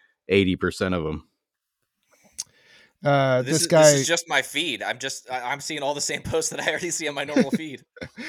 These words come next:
Speaker 2: Yeah, I like a lot of those people. Uh, one of the ones that I saw was this J C Creation Knives, or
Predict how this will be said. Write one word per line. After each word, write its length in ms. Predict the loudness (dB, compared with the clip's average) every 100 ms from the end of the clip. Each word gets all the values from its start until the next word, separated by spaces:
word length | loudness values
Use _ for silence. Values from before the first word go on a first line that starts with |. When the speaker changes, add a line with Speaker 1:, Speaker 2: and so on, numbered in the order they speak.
| -14 -14
Speaker 2:
Yeah, 320 | -4 -2 0 -2 2
I 100 | 4
like 200 | 6 6
a 60 |
lot 160 | 4 4
of 60 | 2
those 100 | -6
people. 360 | -6 -4 -6 _ _ -20 _
Uh, 280 | 2 4 4
one 180 | 2 4
of 40 |
the 60 | 4
ones 220 | 2 2
that 100 | 2
I 120 | 2
saw 320 | 4 4 4
was 240 | 2 -2 -4
this 300 | -4 -4 -6
J 320 | -2 2 2
C 320 | 2 2 0
Creation 960 | -2 -4 0 0 0 0 2 2 0 0
Knives, 720 | 2 2 2 -2 -4 -6 -6 -12 -20 -20 -18 -2
or 280 | 2 4